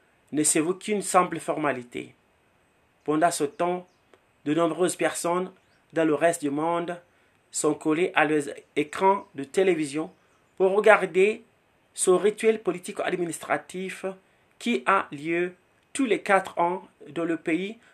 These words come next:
le plus puissant sous le soleil, exactement deux semaines avant l'investiture d'un nouveau président. Mais attends une minute. Le président en exercice, Donald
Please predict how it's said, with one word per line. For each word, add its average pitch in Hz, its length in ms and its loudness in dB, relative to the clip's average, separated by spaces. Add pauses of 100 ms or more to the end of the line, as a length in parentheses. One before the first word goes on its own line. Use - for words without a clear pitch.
(100)
le 160 140 -2
plus 233 220 -6
puissant 180 680 -4
sous - 180 -4
le 170 100 0
soleil, 151 640 -4 (480)
exactement 190 800 0
deux 175 160 -6
semaines 185 460 -2 (760)
avant 185 520 4 (480)
l'investiture 170 1080 0 (380)
d'un 156 140 4
nouveau 175 300 4
président. 127 520 -4 (2000)
Mais 185 160 2
attends 220 240 4
une 220 160 2
minute. 151 440 -2 (920)
Le 196 160 2
président 247 320 2
en 233 60 2
exercice, 208 760 2 (380)
Donald 214 360 6